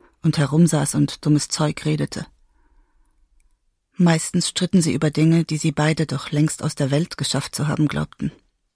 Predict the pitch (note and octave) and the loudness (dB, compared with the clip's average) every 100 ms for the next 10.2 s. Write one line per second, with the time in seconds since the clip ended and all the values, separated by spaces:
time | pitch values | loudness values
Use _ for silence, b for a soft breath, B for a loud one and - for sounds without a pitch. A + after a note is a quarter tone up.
0 | _ _ _ _ _ _ _ _ - F3+ | _ _ _ _ _ _ _ _ -4 -4
1 | - - - - C3 B2+ - _ _ _ | -4 -10 -8 -8 -10 -10 -18 _ _ _
2 | _ _ _ _ _ _ _ _ _ - | _ _ _ _ _ _ _ _ _ 0
3 | F3+ G3 F3+ D#3 E3+ D#3+ F3 D#3+ F3 E3 | 2 4 2 2 -2 0 -2 -2 -2 -2
4 | D3+ - - _ _ _ _ _ _ _ | -2 -4 -12 _ _ _ _ _ _ _
5 | b b b E3+ E3+ D#3 - E3+ E3 D#3 | b b b 4 4 4 2 2 2 0
6 | - D#3 D3 C#3+ D#3 D3 - - E3+ F3 | -2 2 4 6 4 2 0 0 4 4
7 | D3 C#3+ D#3 D3 D3 - - D#3+ D#3 - | 4 0 -2 0 0 0 -2 0 -2 -4
8 | B B B G3 G3+ E3 D#3+ D#3+ D#3 D#3+ | B B B 8 8 8 6 4 6 6
9 | E3+ D#3 D#3 - - - D3+ D3+ C#3+ - | 6 6 4 2 0 2 2 0 -4 -6
10 | D#3 | -8